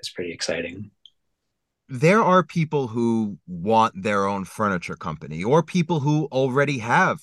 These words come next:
Speaker 2: a furniture company and want to do it better. So for those people, what's some advice that you could share that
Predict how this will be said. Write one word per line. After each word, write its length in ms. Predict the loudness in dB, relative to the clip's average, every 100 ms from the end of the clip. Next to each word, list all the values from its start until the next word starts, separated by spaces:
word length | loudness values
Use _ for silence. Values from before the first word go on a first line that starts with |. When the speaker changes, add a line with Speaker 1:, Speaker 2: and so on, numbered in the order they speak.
| -10
Speaker 2:
a 80 | -10
furniture 480 | -4 -4 -4 -8
company 480 | -10 -8 -8 -6 -2
and 200 | -2 -2
want 280 | 0 0 -2
to 100 | -10
do 260 | -6 -2 -2
it 160 | -2 _ _ _
better. 520 | -8 0 2 0 -8 _ _ _ _ _
So 460 | -4 2 4 2 -2 _ _ -20
for 240 | 0 0
those 420 | 4 4 4 2 -6
people, 560 | -12 -12 -8 -8 -10 _ _ _ _ _ _ -10
what's 380 | -2 0 0 _ -12
some 260 | -6 -4
advice 540 | -4 -4 -2 -2 -4 -6
that 140 | -6
you 180 | -4 -6
could 220 | -6 -10
share 760 | -8 -4 -2 0 0 0 -2 -6 _ _ _ _ _ -10
that 580 | -4 -2 0 -2 -4